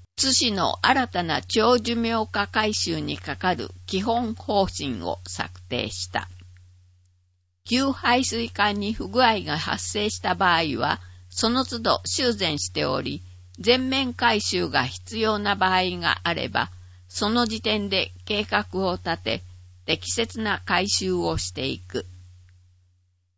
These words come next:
津市にはたくさんの学校施設があり、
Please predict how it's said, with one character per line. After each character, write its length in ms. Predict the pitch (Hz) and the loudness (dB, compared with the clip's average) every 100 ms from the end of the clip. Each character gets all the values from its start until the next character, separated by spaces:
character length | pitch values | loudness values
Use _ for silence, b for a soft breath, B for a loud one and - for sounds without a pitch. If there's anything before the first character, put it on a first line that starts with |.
| _ - | _ -8
津 160 | 269 | -4
市 160 | 277 262 | 0 2
に 140 | 220 | 2
は 220 | 185 160 | 2 0
た 180 | - 185 | 0 -4
く 80 | 196 | -2
さ 180 | - 247 | 0 0
ん 80 | 220 | 0
の 120 | 165 | 2
学 320 | 170 175 - | 2 2 0
校 200 | - 240 | 2 2
施 180 | 247 233 | 2 0
設 340 | - 180 - | -2 -2 -6
が 220 | 139 147 151 | -2 2 2
あ 80 | |
り、 180 | 143 - | 2 -4